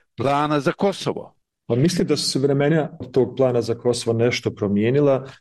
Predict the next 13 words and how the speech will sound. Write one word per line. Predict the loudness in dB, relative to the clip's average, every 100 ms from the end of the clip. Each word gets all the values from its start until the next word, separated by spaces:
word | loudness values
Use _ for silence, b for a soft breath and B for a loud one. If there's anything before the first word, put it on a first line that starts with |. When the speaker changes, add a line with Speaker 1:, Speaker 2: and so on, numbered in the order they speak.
| -2
Speaker 2:
Mislim | 0 0 0 0 2
da | 2
je | 2
u | 2 0 0 2
Evropskoj | 2 4 2 0 0 2
uniji, | 2 2 2
u | 2
većini | 0 0 2 2 0 -4 -8 -2
glavnih | 2 2 2
gradova | 4 4
Evropske | 4 2 0 -2
unije | 0 0 0
sazrela | 0 0 2 2 2